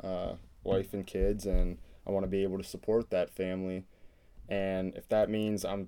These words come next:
still doing the job I'm doing, maybe making s-,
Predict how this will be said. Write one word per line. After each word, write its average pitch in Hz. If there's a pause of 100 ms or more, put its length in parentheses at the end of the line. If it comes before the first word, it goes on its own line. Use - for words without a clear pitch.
still -
doing 107
the 101
job 104
I'm 101
doing, 104
maybe 101
making 98 (640)
s-, -